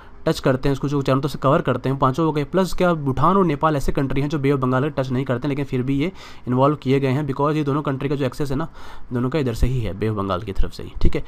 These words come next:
फिर इसमें और हुआ क्या क्या है, ये नाइनटीन नाइंटी सेवन में आया था, बैंकॉक डिक्लेरेशन था, ढाका के अंदर इसका सेक्रेटेरिएट है और नेक्स्ट मीटिंग होने वाली है इस साल नेपाल के अंदर। तो ये क्वेश्चन अभी बन सकता है। एशियन डेवलपमेंट जो बैंक है उसका पार्टनर रहा है हमेशा से दो हज़ार पाँच से, ठीक है,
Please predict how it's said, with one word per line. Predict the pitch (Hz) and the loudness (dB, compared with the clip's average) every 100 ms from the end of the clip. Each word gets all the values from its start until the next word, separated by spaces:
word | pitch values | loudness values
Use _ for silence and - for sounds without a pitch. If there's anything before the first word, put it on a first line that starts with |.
| - - - | -10 -16 -6
फिर | 151 | 0
इसमें | - 160 | 2 4
और | 151 | 4
हुआ | 123 147 | 4 2
क्या | 165 | 2
क्या | 156 156 | 0 -2
है, | 170 165 | -4 -6
ये | 139 127 - - | -8 -10 -12 -4
नाइनटीन | 123 127 | -2 0
नाइंटी | 139 143 | 0 6
सेवन | - 135 | 8 8
में | 151 | 2
आया | 151 | 0
था, | 147 165 | 2 2
बैंकॉक | 131 123 135 131 | 2 2 2 2
डिक्लेरेशन | 123 127 139 160 | 0 0 0 0
था, | 165 165 | 2 4
ढाका | 165 123 113 135 | 2 0 0 0
के | 143 | 0
अंदर | 135 | 0
इसका | 127 - | 0 2
सेक्रेटेरिएट | 127 120 117 165 165 | 4 4 4 4 4
है | 160 147 | 0 -2
और | 135 | -2
नेक्स्ट | 135 - | -2 -2
मीटिंग | 123 139 | -2 -2
होने | 123 | -2
वाली | 123 123 | 0 0
है | 139 | 0
इस | 123 | 2
साल | 156 | 2
नेपाल | 147 110 113 110 | 2 0 0 0
के | 120 | -2
अंदर। | 110 127 117 - - - - | 0 0 -2 -6 -14 -12 0
तो | |
ये | 127 | 0
क्वेश्चन | 131 - 135 | 0 -2 -2
अभी | 123 | 0
बन | 120 | 0
सकता | 123 - 127 | 0 0 0
है। | 160 - - - | -2 -8 -16 -8
एशियन | - 131 131 175 | 0 0 2 2
डेवलपमेंट | 147 143 160 139 139 | 4 4 2 0 -2
जो | 143 | 0
बैंक | 131 143 143 | 0 0 0
है | |
उसका | 143 - 165 | -2 0 0
पार्टनर | 156 131 123 123 131 | 2 4 2 2 2
रहा | 117 | 2
है | 135 | 2
हमेशा | 131 113 117 | 0 -4 -4
से | 110 | -4
दो | 110 | -4
हज़ार | 113 113 | -2 -4
पाँच | 107 101 | -2 -4
से, | - 98 | -6 2
ठीक | - - | 6 6
है, | 170 | 6